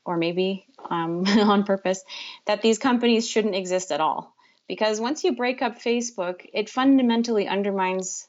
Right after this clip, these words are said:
the thing that Facebook is, right? So I think, like, there's a bigger question under there, and one that's a lot more difficult than proposing. Um, for example, I know Elizabeth Warren in the U S, this is one of her platform points, is that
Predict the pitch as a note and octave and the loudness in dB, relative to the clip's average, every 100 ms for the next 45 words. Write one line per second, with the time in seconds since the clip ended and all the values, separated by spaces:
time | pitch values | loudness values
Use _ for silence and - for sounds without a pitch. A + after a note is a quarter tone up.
0 | _ F#3 F#3 G3+ G3+ F#3+ C3+ F#3 F#3+ - | _ -4 -2 0 0 0 -2 -2 -4 -6
1 | F#3 G3 D#3+ - - - E3 - - - | -4 -2 -2 -4 -8 -6 -4 -4 -10 -20
2 | - - _ - - A3 A#3 F4 F#4 A#4+ | -20 -20 _ -6 0 0 2 -2 0 -4
3 | A4 D4 C#4+ G#3 G3 C4+ C#4 - A#3+ - | -2 0 0 0 0 0 -2 -6 -8 -6
4 | D4+ C#4+ C#4+ D4 C#4+ C4+ D4 D#4+ - A3 | -4 -2 -2 -2 -2 -2 -2 -4 -6 -4
5 | G3+ G3+ G3+ - G3+ A#3 B3 A3 - G#3+ | -2 -2 -6 -8 -2 0 0 0 2 2
6 | A3 - G#3 G#3 F#3+ A#3 A#3+ B3+ B3 G3+ | 2 0 -4 -4 -4 -4 0 0 2 2
7 | G3 G#3 G#3 F#3 F#3+ G3 G3+ G3+ - - | 2 0 0 0 2 0 -4 -6 -18 -20
8 | _ - F#3+ F3+ F3+ F3+ - F#3 F3+ F3+ | _ -4 0 0 0 -2 0 0 2 0
9 | F3+ F3+ F3 F3 - F#3 F3+ F3 F3 F3+ | 0 2 2 2 -2 -2 0 2 2 0
10 | F3+ F3+ F3+ F3 F3+ G3+ F3 E3 E3 F3 | 0 -4 -2 -2 0 0 0 0 -2 -2
11 | A3+ F#3+ F3+ F3 F3 F3 F#3+ F#3 G#3 - | -2 -4 -4 -4 -2 -2 -2 -2 -2 -4
12 | - A#3 A#3 A#3+ C4+ C4+ - F#3 F3 E3+ | -2 2 2 2 0 0 -2 -2 -2 -2